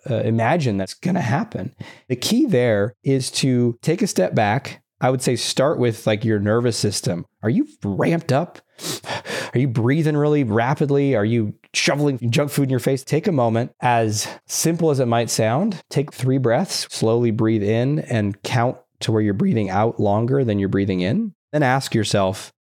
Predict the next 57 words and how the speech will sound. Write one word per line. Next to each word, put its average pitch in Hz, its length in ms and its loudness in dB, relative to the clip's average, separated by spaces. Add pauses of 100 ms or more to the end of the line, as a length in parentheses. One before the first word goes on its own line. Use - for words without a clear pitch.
"What 214 200 -2
kind 185 180 0
of 107 100 0
risk 110 280 0
am 101 120 0
I 92 80 0
afraid 92 360 -2
of? 87 140 -4
What's 117 280 -2
the 101 100 -2
line 85 340 -4
here?" 123 320 -6
Usually 214 320 2
we 160 120 2
can 127 180 0
see, 143 340 0
like, 117 140 0
there's 110 160 2
a 101 80 0
certain 139 540 0
line 120 420 2
that 104 160 0
makes 107 280 0
sense. 110 380 0
At - 100 -10
some 165 260 0
point, 190 360 -2 (120)
we 143 140 2
have 165 280 0
to 151 60 -2
be 135 120 2
willing 120 340 0
to 107 60 0
go 107 220 2
into 101 160 0
the 92 100 0
what 87 180 -2
if - 180 -8 (100)
and 113 120 -2
say, 113 240 0
"You 131 80 0
know 127 100 2
what? 170 280 0
The 165 120 0
odds 143 360 4
are 131 80 4
very, 127 300 4
very 143 240 4
low 120 200 4
that 117 140 2
would - 80 2
happen. 123 420 0 (300)
But 120 140 2
if 131 180 0
that 143 180 2
would 151 100 2
happen 110 540 0